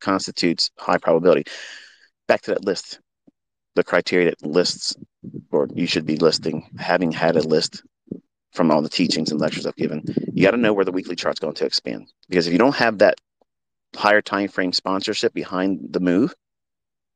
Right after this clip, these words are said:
because large flows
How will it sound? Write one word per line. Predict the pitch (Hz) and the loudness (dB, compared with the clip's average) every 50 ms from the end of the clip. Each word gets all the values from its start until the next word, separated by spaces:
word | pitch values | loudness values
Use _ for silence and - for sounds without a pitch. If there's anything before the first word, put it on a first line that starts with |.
| _ _ _ _ _ _ _ _ _ _ - - - | _ _ _ _ _ _ _ _ _ _ -18 -10 -8
because | - 95 107 98 - - - _ _ _ _ _ _ _ _ _ _ _ _ _ _ _ _ _ _ _ _ _ _ _ | 0 0 0 0 0 -8 -14 _ _ _ _ _ _ _ _ _ _ _ _ _ _ _ _ _ _ _ _ _ _ _
large | 85 90 98 110 135 156 156 165 156 - | 4 6 6 8 8 6 6 4 0 -6
flows | - - 135 135 113 98 95 104 120 - - | -6 -2 0 2 2 2 0 -2 -6 -8 -12